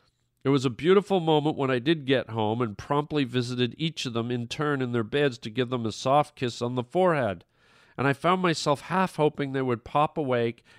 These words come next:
and give me a big hug and tell me how much they missed me.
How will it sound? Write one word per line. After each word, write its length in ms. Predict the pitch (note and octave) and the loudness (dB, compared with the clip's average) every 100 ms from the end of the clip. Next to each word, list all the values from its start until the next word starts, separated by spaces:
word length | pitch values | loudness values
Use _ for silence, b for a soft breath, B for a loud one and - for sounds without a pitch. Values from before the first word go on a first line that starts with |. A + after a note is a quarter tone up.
| - | -8
and 120 | A#2+ | -4
give 140 | C3+ | -2
me 140 | C#3+ C#3 | 0 0
a 60 | |
big 320 | A2 C#3 D3 B2 | 2 0 0 0
hug 280 | E3 C#3+ | 2 2
and 140 | A#2+ A2+ | -2 -6
tell 180 | B2+ B2+ | -6 -4
me 120 | B2 | -4
how 120 | B2+ | -2
much 260 | B2 B2 - | -2 -4 -6
they 120 | A#2 | -6
missed 340 | C3 D#3+ - | -2 -4 -4
me. 240 | G2+ F2 | -10 -10